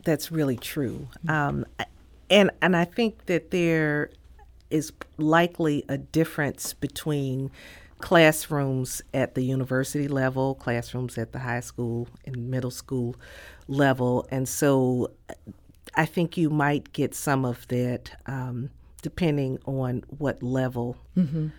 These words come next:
Speaker 1: your, your classroom is. But I've found,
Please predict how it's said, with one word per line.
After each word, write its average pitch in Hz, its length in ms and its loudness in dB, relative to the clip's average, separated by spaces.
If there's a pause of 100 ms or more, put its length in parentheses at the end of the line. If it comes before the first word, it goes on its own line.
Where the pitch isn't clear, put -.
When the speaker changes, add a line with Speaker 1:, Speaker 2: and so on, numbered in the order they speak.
(720)
Speaker 1:
your, 139 440 0 (680)
your 143 160 0
classroom 127 920 0 (200)
is. 120 460 -2 (140)
But 165 240 4 (960)
I've 294 260 12
found, 156 760 4